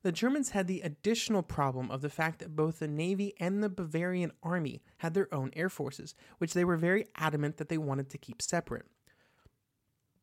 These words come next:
The strain of Verdun and the Somme caused these desires to change, and a new command of General of the Air Force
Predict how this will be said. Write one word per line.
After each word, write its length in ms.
The 100
strain 400
of 140
Verdun 500
and 160
the 60
Somme 500
caused 400
these 160
desires 540
to 80
change, 560
and 100
a 60
new 200
command 720
of 160
General 560
of 100
the 200
Air 160
Force 420